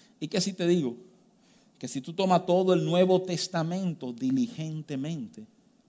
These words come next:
tú te vas a dar cuenta que hay mucho mayor enfoque en cómo tú estás respondiendo, en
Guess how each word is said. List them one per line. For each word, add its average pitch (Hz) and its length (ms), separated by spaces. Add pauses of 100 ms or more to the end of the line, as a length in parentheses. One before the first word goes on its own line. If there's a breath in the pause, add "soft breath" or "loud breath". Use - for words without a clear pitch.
(520 soft breath)
tú 160 100
te 277 140
vas 254 180
a 208 80
dar 160 200
cuenta 165 400
que 131 80
hay 135 60
mucho 160 300
mayor 151 440
enfoque 135 600 (640 soft breath)
en 185 360
cómo 277 600
tú 220 140
estás 214 480
respondiendo, 156 920
en 165 100